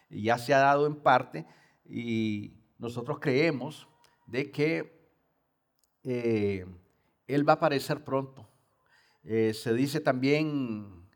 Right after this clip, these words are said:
eh, cuál va a ser su origen. Encontramos en las Escrituras también, este, mucha información sobre Él. Eh, eh, y, y, y yo les puedo decir de que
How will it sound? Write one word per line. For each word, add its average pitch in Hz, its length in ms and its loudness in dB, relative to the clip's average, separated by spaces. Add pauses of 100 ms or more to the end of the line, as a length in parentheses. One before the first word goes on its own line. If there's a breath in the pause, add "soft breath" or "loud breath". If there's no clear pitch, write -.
(1040)
eh, 120 280 -6
cuál 135 220 2
va 135 60 10
a 135 40 -2
ser 147 200 0
su 151 180 -6 (160)
origen. 147 640 0 (680 soft breath)
Encontramos 123 640 -2
en 143 120 2
las 143 220 -2
Escrituras 135 520 -2
también, 131 440 -2
este, 117 880 0 (240 soft breath)
mucha 135 340 0
información 147 560 0
sobre 143 440 4
Él. 170 300 0 (360 soft breath)
Eh, 113 640 -2
eh, 120 340 -10
y, 127 140 -10
y, 120 720 -4
y 120 40 -8
yo 127 100 4
les 147 140 4
puedo 147 220 4
decir 151 420 2
de 151 160 -6
que 110 520 -2